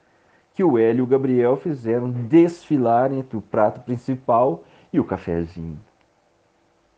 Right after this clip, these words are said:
É, comecei então a entender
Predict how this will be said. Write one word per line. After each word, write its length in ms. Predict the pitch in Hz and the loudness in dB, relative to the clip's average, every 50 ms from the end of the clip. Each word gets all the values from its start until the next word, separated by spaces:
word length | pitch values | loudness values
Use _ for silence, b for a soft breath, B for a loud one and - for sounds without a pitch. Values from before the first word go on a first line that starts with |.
| _ _ _ _ _ _ _ _ _ _ _ _ _ _ 82 | _ _ _ _ _ _ _ _ _ _ _ _ _ _ -12
É, 480 | 82 78 76 78 82 87 90 87 76 B B B B B B B | -10 -10 -8 -6 -6 -6 -6 -6 -8 B B B B B B B
comecei 420 | B - 107 120 123 123 - - 143 | B -4 -2 -2 -2 -2 -2 -4 -2
então 280 | 151 151 151 - 135 | -2 -2 -2 -2 0
a 60 | 147 160 | 0 -2
entender 680 | 170 175 - 131 117 101 90 104 123 139 151 151 151 | -2 -4 -4 -4 -2 -2 -2 -2 -2 -2 -2 -4 -4